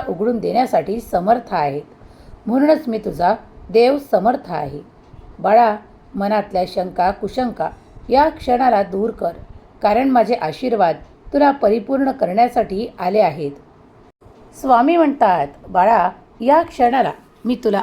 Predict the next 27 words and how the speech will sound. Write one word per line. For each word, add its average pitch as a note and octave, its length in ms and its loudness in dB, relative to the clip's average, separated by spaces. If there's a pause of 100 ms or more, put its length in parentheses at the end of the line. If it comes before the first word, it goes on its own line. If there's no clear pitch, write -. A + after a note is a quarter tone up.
(100)
आधार F3+ 480 0 (400)
आणि C4+ 260 0 (120)
आस्था F#3 420 -2
देण्यासाठी G#3+ 840 -2
आलो F3 240 0
आहे. D3+ 220 -2 (600)
तू E4+ 80 0
ज्या D#4 200 2
गोष्टींसाठी A3+ 760 -4 (260)
माझी G#3+ 260 -2
प्रार्थना A3 640 -2
वेळोवेळी A3 640 0
करत G#3+ 340 -4
आहेस, D#3+ 320 -6 (440)
त्यासाठी G#3+ 560 0 (340)
मी C#4 100 0
तुला C#4 280 2
होकारार्थी G3 800 -2 (120)
शब्द G#3+ 280 -2
देतो D#3+ 380 -6 (380)
आणि C4+ 400 0 (300)
तुझे D4 280 -4
ते E4 100 -6
कार्य G#3 420 0
लवकरच G#3 580 -4 (280)
पूर्ण C#4+ 260 0
होईल. F3 380 -2